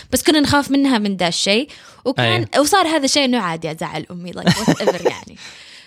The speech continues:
Speaker 1: بس
Speaker 2: بس
Speaker 1: أبوي
Speaker 2: طب،
Speaker 1: كان اللي، يعني،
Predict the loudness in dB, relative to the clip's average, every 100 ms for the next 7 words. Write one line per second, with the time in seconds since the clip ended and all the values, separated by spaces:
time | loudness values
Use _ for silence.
0 | _ -2 0 2 0 2 4 4 2 0
1 | 2 2 2 0 0 -2 -2 0 0 -2
2 | -4 -6 -6 -6